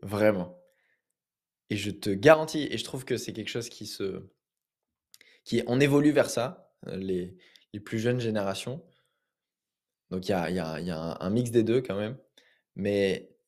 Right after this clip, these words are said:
il y a une partie de, de, des nouvelles générations qui s'autorisent davantage à, à se montrer tels qu'ils sont. Donc, c'est génial, c'est encourageant.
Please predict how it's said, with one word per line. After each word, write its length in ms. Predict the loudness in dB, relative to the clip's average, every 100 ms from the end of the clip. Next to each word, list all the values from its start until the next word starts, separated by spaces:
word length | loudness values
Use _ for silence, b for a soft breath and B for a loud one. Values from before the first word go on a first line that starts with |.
| -12
il 80 | -2
y 80 |
a 140 | 2 2
une 160 | 0
partie 420 | 0 0 0 -4 0
de, 540 | 2 4 4 2 -2
de, 200 | -6 -8
des 180 | -6 -2
nouvelles 260 | 6 6 6
générations 560 | 4 0 0 -2 -4
qui 160 | -6 -4
s'autorisent 380 | -2 2 2 4
davantage 500 | 2 2 2 2 2
à, 240 | -4 -4
à 60 | -8
se 120 | -10
montrer 280 | -10 -8 -6
tels 160 | -4 -6
qu'ils 160 | -8
sont. 200 | -6 -4
Donc, 160 | -4 -4
c'est 120 | -4
génial, 340 | 0 4 4 4
c'est 120 | -2
encourageant. 600 | -4 0 2 2 -4